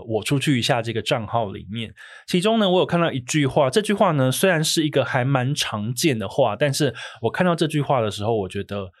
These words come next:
诶，他讲得非常非常有道理哦。他写说，“请多多关照自己的内心。”我觉得多多关照自己的内心这件事情，对于忙碌的现代人来说，我觉得非常非常的重要。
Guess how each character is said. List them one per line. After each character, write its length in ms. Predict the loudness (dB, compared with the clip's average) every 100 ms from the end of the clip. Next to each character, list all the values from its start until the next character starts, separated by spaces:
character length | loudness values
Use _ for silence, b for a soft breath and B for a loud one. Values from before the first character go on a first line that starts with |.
| b b
诶， 280 | -4 -4 -4 B B B B
他 120 | -4
讲 180 | -2 -2
得 100 | -4
非 160 | -2 0
常 200 | 0 -2
非 100 | -2
常 140 | -2
有 140 | -2 -4 0
道 240 | 0 2 -2
理 240 | -6 -10
哦。 180 | -12 -10
他 120 | -4 -2
写 200 | -2 -2
说 320 | 0 0 -2
，“请 320 | -2 -4 -4
多 240 | -2 0
多 200 | 2 0
关 360 | 0 -2 -2 0
照 200 | 0 0
自 160 | -2 -8
己 140 | -8
的 100 | -8
内 340 | -4 -2 -2 -2
心。” 500 | -2 -2 -6 -10 -16 b b b b b b -2
我 80 |
觉 120 | 0 2
得 60 |
多 140 | 2 2
多 180 | 2
关 320 | 0 2 0 2
照 180 | 2
自 140 | 2 2
己 60 |
的 80 | 2
内 180 | 0 0
心 180 | 0 0
这 120 | 0
件 160 | 0 0
事 160 | 0
情， 200 | -2 -6
对 220 | -2 0
于 80 | 0
忙 300 | 0 0 2
碌 120 | 0
的 120 | 2 0
现 280 | 0 0
代 160 | 0 0
人 200 | 0 -4
来 160 | -6 -6
说， 260 | -4 -4
我 140 | -4 -4
觉 140 | -2
得 120 | -2
非 300 | -4 -2 -2
常 240 | -2 -6 -8
非 240 | -6 -4
常 180 | -4 -8
的 80 | -12 -6
重 320 | -4 -4 -6
要。 200 | -6 -6